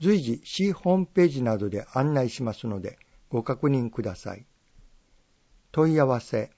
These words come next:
コロナワクチン接種課。電話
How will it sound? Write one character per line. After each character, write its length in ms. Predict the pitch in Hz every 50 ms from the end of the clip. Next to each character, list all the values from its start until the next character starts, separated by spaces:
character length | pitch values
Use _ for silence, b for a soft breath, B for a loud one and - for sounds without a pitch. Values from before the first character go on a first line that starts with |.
| _ _ _ _ _ _ _
コ 140 | - - -
ロ 100 | 156 185
ナ 160 | 202 202 196
ワ 100 | 190 190
ク 140 | 185 - -
チ 160 | - - 120 104
ン 80 | 95
接 260 | 90 - - 117 107 -
種 160 | - - -
課。 240 | - - 104 98 - _ _ _ _ _ _ _ _ _ _ _ _ _ _ _ _ _ _ _ _ _ _ _ _ -
電 300 | 143 151 151 151 147 139
話 240 | 131 123 120 139 -